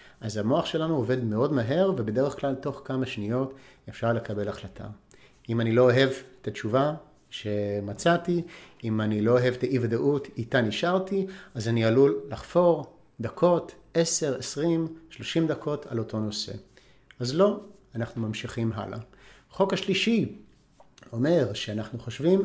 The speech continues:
רק כשזה הגיוני לגבי הנתונים ביד. אם אני צריך לחכות שיגיעו עוד נתונים,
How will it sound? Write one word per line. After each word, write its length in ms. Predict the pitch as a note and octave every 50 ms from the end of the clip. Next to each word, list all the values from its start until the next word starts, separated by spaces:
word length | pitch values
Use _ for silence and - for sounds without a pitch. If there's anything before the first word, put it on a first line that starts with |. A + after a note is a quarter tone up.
| G3 -
רק 300 | G#2+ A#2+ C#3 C#3+ - - - -
כשזה 360 | - - B2+ A2 G#2+ A#2+ B2+ - -
הגיוני 420 | B2 A2+ A#2+ A#2+ A2 A2 G#2+ A2
לגבי 520 | A2 B2+ A2+ A#2+ A2+ G#2+ G#2+ G2+ G#2 G#2 G#2 - - - - - -
הנתונים 520 | B2 C3+ C3 C3+ - F3 G3+ A#3 B3 G#3+
ביד. 460 | C#3+ A#2+ G#2+ G2 F#2 F#2+ - A2+ - - - - - - - - - -
אם 160 | C3+ D#3+ F3
אני 120 | F3 E3+
צריך 240 | F3 - E3+ - -
לחכות 460 | E3+ - - E3 - - A#3+ G#3 G#3
שיגיעו 440 | - - C3 C3+ B2+ C#3+ D3+ D#3+ E3 -
עוד 180 | G#3 A#2+ A#2+
נתונים, 500 | A3 F3 - - B2+ A#2 A#2 A#2+ B2+ C3+